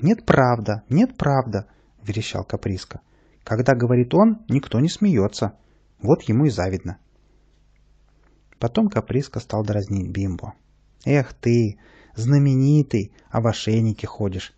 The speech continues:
как пес паршивый». «Ну и пускай», отговаривался Бимбо.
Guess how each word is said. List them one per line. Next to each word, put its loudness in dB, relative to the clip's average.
как 0
пес 0
паршивый». -6
«Ну 4
и 2
пускай», -4
отговаривался -2
Бимбо. -4